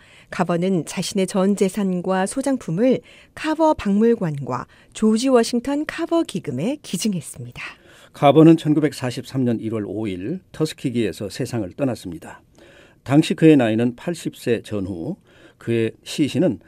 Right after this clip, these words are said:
Speaker 2: 터스키기 대학 묘지에 안장됐습니다.
Speaker 1: 그로부터 얼마 후 프랭클린 루즈벨트 대통령은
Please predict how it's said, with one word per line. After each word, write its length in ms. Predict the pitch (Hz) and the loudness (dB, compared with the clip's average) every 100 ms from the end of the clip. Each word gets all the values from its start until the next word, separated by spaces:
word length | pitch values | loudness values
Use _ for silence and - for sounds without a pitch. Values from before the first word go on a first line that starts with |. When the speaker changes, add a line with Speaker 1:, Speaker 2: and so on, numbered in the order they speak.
| _ | _
Speaker 2:
터스키기 560 | - 156 - 123 120 101 | -6 -4 -2 -4 -2 -4
대학 360 | - 110 135 139 | -4 -4 -4 -4
묘지에 520 | 104 101 98 95 156 | -4 -4 -6 -8 -8
안장됐습니다. 840 | 90 90 98 90 82 - - - - _ _ _ - | -10 -8 -10 -10 -16 -14 -16 -18 -20 _ _ _ -2
Speaker 1:
그로부터 460 | 254 269 285 302 | 2 2 2 2
얼마 260 | 269 233 240 | 4 6 4
후 320 | 233 202 285 | 2 2 0
프랭클린 560 | 370 403 370 359 320 294 | 2 2 2 2 4 4
루즈벨트 480 | 233 233 285 277 277 | 2 2 0 0 4
대통령은 760 | 240 214 208 175 156 262 247 | 2 2 -2 0 0 0 0